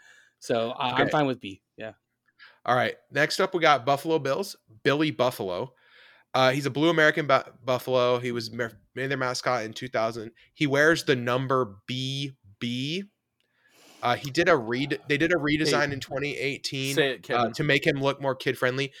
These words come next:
Speaker 2: This guy looks like a crappy, uh, like, y-, Chuck E. Cheese knockoff mascot now.
Speaker 1: He's, he's
Speaker 2: He's
Speaker 1: lame,
Speaker 2: abs-,
Speaker 1: Babe the Blue Ox.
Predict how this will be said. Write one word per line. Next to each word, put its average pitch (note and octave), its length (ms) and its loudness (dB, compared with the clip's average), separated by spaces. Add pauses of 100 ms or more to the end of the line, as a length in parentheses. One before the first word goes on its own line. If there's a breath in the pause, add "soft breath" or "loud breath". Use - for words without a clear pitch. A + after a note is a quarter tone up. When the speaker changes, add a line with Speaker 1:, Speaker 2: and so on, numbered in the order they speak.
(140 loud breath)
Speaker 2:
This D#3 180 2
guy F3+ 160 8
looks E3 300 2
like C#3+ 240 -2
a A2 160 -4 (100)
crappy, C3+ 800 -4 (160)
uh, A2 360 0
like, G#2 380 -6
y-, A#2+ 220 -14 (100)
Chuck - 260 0
E. D#3+ 60 -4
Cheese C#3+ 260 -2
knockoff C3 460 -2
mascot C3 400 0
now. C3 240 -2
Speaker 1:
He's, E3+ 240 -4
he's D3 280 -2
Speaker 2:
He's - 20 -4
Speaker 1:
lame, D3 400 2
Speaker 2:
abs-, D#3 140 8
Speaker 1:
Babe C3+ 100 2
the D3 100 -2
Blue D3 220 0
Ox. B2 400 -2